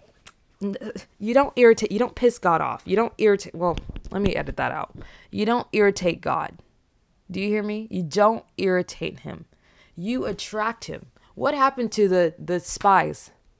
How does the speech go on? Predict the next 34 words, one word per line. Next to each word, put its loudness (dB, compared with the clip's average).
I 0
think 4
it 4
was 2
ten 2
spies 6
and -4
two -4
came -2
back, 0
or 0
it 0
was -4
twelve 0
spies. -6
Oh, 4
Crezo, -8
come 0
now. -8
<laughs> -20
These 0
are -2
not -8
the -4
hard -4
things -10
of -10
the -14
Bible. -12
How -12
many -6
spies -4
were 0
there? -12